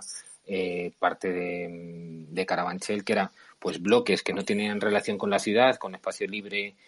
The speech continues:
eh, pues eso, bloques lineales o pequeñas torrecitas que se disponían de una forma libre en el territorio y las calles no tenían relación con ella.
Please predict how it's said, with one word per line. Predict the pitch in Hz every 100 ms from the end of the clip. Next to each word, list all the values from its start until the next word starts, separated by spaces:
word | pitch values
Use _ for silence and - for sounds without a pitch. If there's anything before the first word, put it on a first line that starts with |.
| _ _
eh, | 107 98 92 92 92 90 90 87 87 85 80
pues | 90 -
eso, | 90 87
bloques | 90 95 90
lineales | 90 98 110 107 107 -
o | -
pequeñas | - 90 92
torrecitas | 95 85 - 101 95 95
que | 87
se | - 87
disponían | 90 95 92 92
de | 92
una | 90
forma | - 95 95 92 92 - - _
libre | 101 98 98
en |
el | 95
territorio | 101 98 95 110 107
y | 95
las | 92
calles | 98 98 92
no | 98
tenían | 98 98 98
relación | 95 95 110 95
con | 101
ella. | 110 110